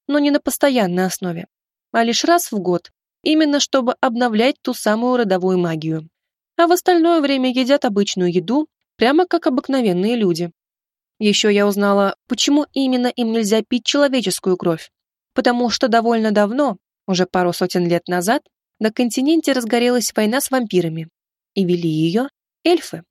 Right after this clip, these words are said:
Это для меня оказалось удивительным, ведь эльфы считались самой мирной расой, а ещё самой мудрой. Они первые поняли, чем грозит возвышение одной расы над другой.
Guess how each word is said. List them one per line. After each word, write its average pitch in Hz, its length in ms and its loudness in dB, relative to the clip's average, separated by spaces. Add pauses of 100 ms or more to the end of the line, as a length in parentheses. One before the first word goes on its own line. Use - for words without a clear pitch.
(520)
Это 190 320 0
для 247 160 0
меня 240 300 2
оказалось 214 520 -2
удивительным, 180 640 -2 (280)
ведь 214 320 -4
эльфы 214 320 2
считались 220 640 -2
самой 208 360 2
мирной 233 360 2
расой, 175 460 -4 (340)
а 196 100 -2
ещё 196 180 0
самой 208 280 0
мудрой. 226 440 -2 (500)
Они 311 220 4
первые 214 380 2
поняли, 226 560 0
чем 247 280 0
грозит 220 380 0
возвышение 220 640 0
одной 220 400 0
расы 208 300 -2
над 214 160 -2
другой. 190 420 -4